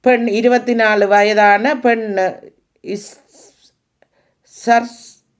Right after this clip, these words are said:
சர்சிதா பிரலல்லா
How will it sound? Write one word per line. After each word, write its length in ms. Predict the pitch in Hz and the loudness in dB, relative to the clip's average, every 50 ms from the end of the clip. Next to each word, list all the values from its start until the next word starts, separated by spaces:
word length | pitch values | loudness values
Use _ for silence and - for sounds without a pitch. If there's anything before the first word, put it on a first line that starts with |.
| _ _ - - | _ _ -4 0
சர்சிதா 960 | 240 233 247 247 - - - 254 240 220 - 226 220 214 208 185 170 - _ _ _ _ _ _ _ _ - | 0 0 0 -2 -10 -10 -6 -4 -4 -2 0 0 2 2 2 0 -2 -6 _ _ _ _ _ _ _ _ -4
பிரலல்லா 720 | 226 233 240 247 233 233 220 214 208 202 190 185 160 151 | -2 0 0 2 2 0 0 0 0 0 0 0 -2 -4